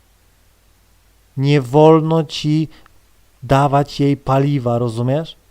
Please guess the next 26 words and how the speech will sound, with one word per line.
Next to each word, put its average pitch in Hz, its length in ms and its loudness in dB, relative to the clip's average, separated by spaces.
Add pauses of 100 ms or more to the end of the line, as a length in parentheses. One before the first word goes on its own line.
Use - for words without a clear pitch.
(200)
Nie 135 180 -2
wolno. 135 440 0 (1300)
I 131 80 -6
wiele 185 540 2 (360)
osób 151 580 -2 (340)
daje 143 360 -2
się 151 220 -4
nabrać 151 560 0
na 143 120 -2
taką 151 360 -4
iluzję, 143 580 0 (280)
że 120 240 0
musisz 143 360 -4
się - 240 -6
o 143 140 -4
nią 135 260 -2
starać, 113 960 -4 (320)
że 120 220 0
musisz 143 440 -4
o 151 180 -4
nią 139 340 -2 (260)
walczyć, 120 1040 -4 (200)
że 127 220 0
musisz 147 480 -4 (260)
czekać 156 540 -2
cierpliwie 151 960 -2